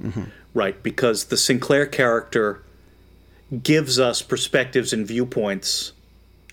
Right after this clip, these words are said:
Speaker 2: that,
Speaker 1: Right.
Speaker 2: that we, that we kinda like, right? And a relationship with Garibaldi that we kinda like,
Speaker 1: Mm-hmm.
Speaker 2: and, uh, you know, a,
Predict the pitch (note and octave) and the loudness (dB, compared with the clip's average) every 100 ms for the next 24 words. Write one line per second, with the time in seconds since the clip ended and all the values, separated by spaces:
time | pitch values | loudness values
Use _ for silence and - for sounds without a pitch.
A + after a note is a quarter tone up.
0 | - - _ _ - - - _ _ D3 | -20 -20 _ _ -20 -20 -20 _ _ -8
1 | A#2 A#2 A2 - G#2 G#2 F2 - C#3 C3 | 0 2 2 2 2 2 0 -6 0 0
2 | A#2 B2+ B2 - A#2+ A#2+ B2 - B2+ G#2 | 2 0 0 0 0 2 -2 0 0 0
3 | F#2+ A#2+ A#2 F2 - - - _ - - | 0 2 2 0 -12 -18 -20 _ -20 -20
4 | - - - _ A2+ G2+ F#2+ - - - | -20 -20 -20 _ -4 -2 -4 -10 -20 -20
5 | - - _ B2+ B2+ A#2+ A2+ A#2 C#3 C#3 | -20 -20 _ 0 2 2 2 4 2 2
6 | C#3+ A#2+ - B2 - - - B2+ A#2 - | -2 -2 2 2 0 -14 0 0 0 -14
7 | - B2 A#2 A#2+ A#2+ A#2+ A#2+ A2+ G2+ A#2 | 0 2 4 4 4 4 2 2 0 -2
8 | G#2 B2 A2+ G2 - A2+ G#2+ G#2 A#2+ A2 | -2 -2 -2 -2 -2 0 0 2 2 0
9 | F#2 - - - _ - - - C3+ A#2+ | -4 -12 -18 -20 _ -20 -20 -10 -4 0
10 | A#2+ A#2+ A2+ A2 A2 - C3 A#2+ A#2 G#2+ | 2 2 2 0 -4 -4 0 2 2 0
11 | - - _ - E3 C3+ G#2+ - A#2+ A2+ | -6 -16 _ -8 -2 0 -2 0 2 2
12 | A2 G2+ | 0 -4